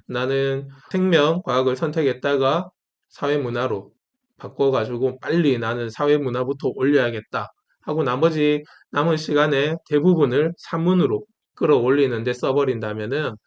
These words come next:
국어, 수학, 영어는 다시 지금 실력을 유지하거나 더 무너질 수 있겠죠. 그래서 바뀐 노베이스인 사탐을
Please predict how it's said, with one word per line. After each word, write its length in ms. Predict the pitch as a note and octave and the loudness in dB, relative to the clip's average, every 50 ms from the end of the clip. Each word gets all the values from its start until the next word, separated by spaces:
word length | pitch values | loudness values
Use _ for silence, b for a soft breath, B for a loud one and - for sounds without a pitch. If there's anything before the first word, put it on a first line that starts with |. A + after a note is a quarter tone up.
| b b b b _ | b b b b _
국어, 300 | - - B2+ C3+ D3+ C#3+ | -8 -6 -2 0 0 0
수학, 360 | C#3 - - D3+ C#3+ C#3+ C3+ | 0 -2 -2 -2 -2 -2 -2
영어는 580 | A2+ A2 A2 A2+ B2 B2+ B2 A#2+ C3 D#3+ F3 F#3 F#3 - _ _ _ _ _ | -4 -6 -6 -6 -6 -6 -4 -4 -2 -2 -4 -4 -6 -12 _ _ _ _ _
다시 440 | _ _ - - - A#2 G#2 G#2+ - - _ _ _ _ _ - | _ _ -20 -16 -12 -12 -12 -12 -14 -18 _ _ _ _ _ -18
지금 540 | - - - A#2+ C3 C3+ B2+ B2 B2+ - - _ _ _ _ _ _ _ _ _ _ | -12 -10 -6 -2 0 0 0 0 -4 -10 -18 _ _ _ _ _ _ _ _ _ _
실력을 500 | - - D3+ C#3+ C#3 C3+ B2+ A#2 A2 G#2+ | -12 -8 -4 -2 -2 0 0 -2 -2 -4
유지하거나 540 | A2 G#2+ G#2+ - C3+ A#2+ A#2+ C3 C#3 C3 A#2+ - - | -6 -6 -2 -2 0 0 0 -2 -4 -4 -6 -8 -8
더 80 | B2+ A2+ | -10 -8
무너질 500 | A2+ A#2 B2 C#3 D3 C3+ A#2+ B2+ G#2+ G#2+ | -6 -6 -4 -4 -4 -4 -6 -6 -10 -12
수 140 | - - F#2+ | -12 -14 -18
있겠죠. 260 | - - - G#2 - _ - - _ _ _ _ _ _ _ _ _ _ _ | -16 -14 -14 -14 -14 _ -20 -20 _ _ _ _ _ _ _ _ _ _ _
그래서 480 | - C3 A2+ A2 - A#2 A2+ B2 - B B B B | -12 -10 -10 -10 -10 -10 -10 -12 -14 B B B B
바뀐 720 | - D#3 D3+ D#3 - - F#3+ F3+ F3 F3 F3+ F#3 F3+ C#3 | -4 -4 -4 -4 -2 2 4 6 6 6 4 2 2 4
노베이스인 920 | B2+ C3+ C#3+ D3+ E3 E3 E3 F3 F3+ - - - C#3+ C#3 D3 E3+ F#3+ G3 G3 | 6 6 6 8 6 6 6 4 2 0 -2 0 2 2 4 2 2 0 0
사탐을 800 | G3 - E3 D#3 - - E3+ E3+ D3+ C3 C3 D3+ E3+ F#3+ A3 | -2 -4 -8 -6 -4 -2 0 0 2 2 2 4 4 2 0